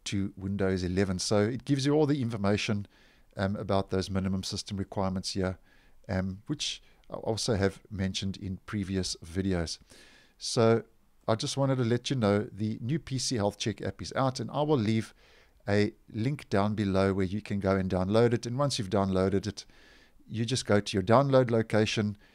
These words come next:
double click on the, uh, downloaded file, the E X E file, and just run it, follow the prompts, install it.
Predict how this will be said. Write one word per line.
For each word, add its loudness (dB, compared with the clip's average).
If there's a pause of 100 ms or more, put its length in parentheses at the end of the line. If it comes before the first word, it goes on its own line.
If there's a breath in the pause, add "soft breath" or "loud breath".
(200 soft breath)
double 2
click -6
on -4
the, -4
uh, -2
downloaded 0
file, -2 (320 soft breath)
the -4
E 4
X -2
E -2
file, -2
and -4 (400 soft breath)
just -2
run 0
it, -4
follow 2
the -2
prompts, -4
install -4
it. -12